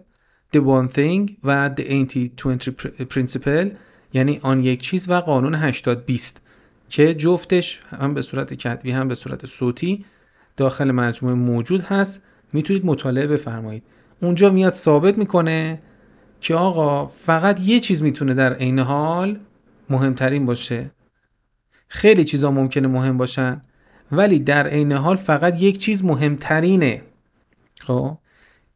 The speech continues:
علت سردرگمی آدما تو زندگی اینه که مهمترین مسئلهٔ خودشون رو گم کردن.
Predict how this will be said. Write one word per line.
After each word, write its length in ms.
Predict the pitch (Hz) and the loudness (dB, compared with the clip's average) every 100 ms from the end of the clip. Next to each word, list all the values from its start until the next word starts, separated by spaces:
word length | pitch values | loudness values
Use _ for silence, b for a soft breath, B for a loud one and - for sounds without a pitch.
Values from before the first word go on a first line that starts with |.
| - | 2
علت 680 | 160 165 165 190 196 147 139 | 4 4 4 4 4 4 0
سردرگمی 1000 | - 147 143 139 147 143 139 139 143 147 | 2 2 2 2 2 0 0 0 0 0
آدما 500 | 143 139 139 143 143 | 0 2 2 0 0
تو 120 | 139 | 0
زندگی 440 | 143 135 135 139 | 0 0 0 -2
اینه 240 | 147 170 190 | -2 0 0
که 180 | 190 | 2
مهمترین 600 | 196 151 147 147 151 151 147 | 2 2 0 0 0 0 0
مسئلهٔ 500 | 147 139 147 143 143 | 0 0 -2 -2 -2
خودشون 380 | 175 202 202 | 0 2 2
رو 60 | 208 | 2
گم 280 | 190 208 160 | 6 4 4
کردن. 480 | 160 147 143 147 | -2 -4 -4 -8